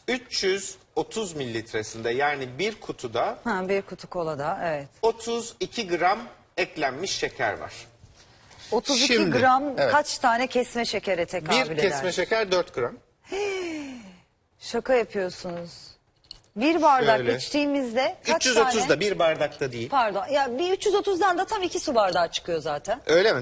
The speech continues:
Speaker 1: Tamam, o
Speaker 2: Yani
Speaker 1: zaman
Speaker 2: çok dolu dolu olmasa da iki su bardağı çıkıyor.
Speaker 1: Demek ki otuz iki ikiye böl, e,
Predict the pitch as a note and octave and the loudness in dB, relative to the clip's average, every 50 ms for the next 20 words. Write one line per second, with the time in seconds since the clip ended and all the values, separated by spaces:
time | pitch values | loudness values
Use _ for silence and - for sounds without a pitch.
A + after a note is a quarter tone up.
0 | - - F3 C#3+ B2+ A#3 A3+ E3 E3 F3 F3 F#3 F#3+ G3+ G3 G#3+ C4 C4 C4 C#4 | 0 2 2 2 4 4 4 4 4 4 4 4 4 2 2 2 2 2 2 2
1 | B3 C4 B3 A#3+ B3 B3 A#3+ A3 G#3 G3+ - - A3+ A#3 B3 A#3+ - C#4+ - A#3+ | 2 2 2 4 2 2 2 0 0 -4 -4 -4 -4 -4 -4 -4 -8 -8 -6 -4
2 | G3+ F#3+ F3+ F3+ F3 F#3+ F#3+ G3 - - - - D3 F3 F3 F#3 F3+ E3+ - - | -2 0 0 0 0 -2 -2 -2 -4 -8 -8 -2 0 0 2 2 0 -2 -2 -2
3 | A3 A3 - F3+ E3+ - F3+ F3 E3 - F#3 E3+ D#3 - F3+ E3+ D#3 C#3+ C#3+ C#3+ | -2 -2 0 -2 -4 -4 -4 -6 -4 -4 -6 -6 -4 -2 -2 -2 -2 0 -2 -2
4 | C3+ C#3 - - - C3 C3 C3 B2+ B2+ B2 B2 B2 B2 | -4 -4 -8 -8 -4 -2 0 0 0 0 0 0 -2 -2